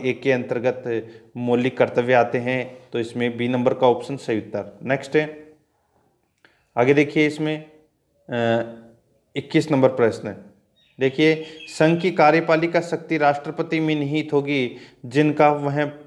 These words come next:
जिनका प्रयोग वह अपने या स्वयं या अपने अधिकारों के द्वारा करेगा। तो दोस्तों दोबारा देखिए प्रश्न बहुत अच्छा प्रश्न है।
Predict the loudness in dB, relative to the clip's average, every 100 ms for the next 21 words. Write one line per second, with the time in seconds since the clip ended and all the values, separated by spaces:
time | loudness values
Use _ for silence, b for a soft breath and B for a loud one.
0 | -8 -4 -4 -2 -2 2 2 4 4 6
1 | 6 2 2 2 2 0 -2 -2 -6 B
2 | B B B _ -6 2 4 4 2 -8
3 | -20 _ _ _ _ _ _ _ _ _
4 | _ _ -18 -4 4 4 6 4 6 6
5 | 6 2 -2 0 -2 -2 -4 -6 -4 0
6 | 2 4 2 -2 -12 -20 _ _ -4 0
7 | 2 2 0 -2 -2 -6 -12 -20 _ _
8 | -12 -10 -8 -10 -6 2 4 4 0 0
9 | -2 0 -2 -2 -4 -4 -4 -4 -4 -4
10 | -6 -6 -6 -8 -18